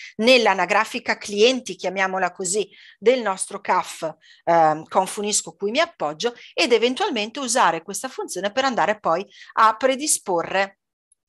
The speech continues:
eh, a predisporre il suo dichiarativo, che è quello che facciamo adesso.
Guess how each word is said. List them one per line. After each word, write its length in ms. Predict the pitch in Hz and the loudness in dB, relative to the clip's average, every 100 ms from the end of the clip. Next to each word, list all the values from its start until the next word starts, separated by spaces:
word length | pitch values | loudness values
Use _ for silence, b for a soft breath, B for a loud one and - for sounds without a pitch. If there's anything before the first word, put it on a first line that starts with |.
| _ _ _ _ - | _ _ _ _ -14
eh, 380 | - 185 196 - | -6 -4 -2 -2
a 120 | - 202 | -4 -2
predisporre 640 | 247 247 262 - 190 190 | -4 -6 -10 -8 -6 -4
il 60 | 226 | -4
suo 180 | - 185 | -4 -6
dichiarativo, 800 | 175 185 165 175 - 143 147 B B B | -8 -6 -6 -6 -12 -8 -8 B B B
che 100 | 381 | -2
è 60 | 392 | 4
quello 240 | 240 240 | 4 4
che 140 | 269 320 | 2 -2
facciamo 640 | 349 - 196 180 208 - - | -2 0 0 2 -2 -2 -2
adesso. 580 | 254 - - - 170 | 0 0 -2 -6 -10